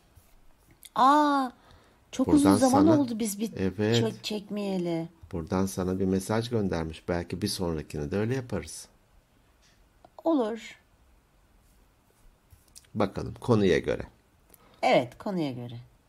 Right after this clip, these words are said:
Speaker 2: Evet. Benden bu kadar.
Speaker 1: E, daha ne olsun? Sana da
Speaker 2: Daha
Speaker 1: çok
Speaker 2: ne olsun?
Speaker 1: teşekkür ediyorum.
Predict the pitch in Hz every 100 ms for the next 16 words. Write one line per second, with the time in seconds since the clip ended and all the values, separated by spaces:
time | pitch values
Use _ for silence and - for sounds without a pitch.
0 | _ - - - - _ _ - - -
1 | - 120 120 127 160 185 202 180 120 -
2 | _ _ _ _ _ _ _ _ - -
3 | _ - 247 277 302 302 294 - 208 247
4 | - 247 254 233 - 175 175 180 180 -
5 | 185 170 180 165 175 269